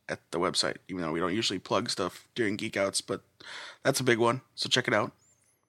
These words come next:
Uh,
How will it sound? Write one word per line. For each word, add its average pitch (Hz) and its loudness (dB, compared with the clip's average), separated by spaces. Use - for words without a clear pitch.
Uh, 160 10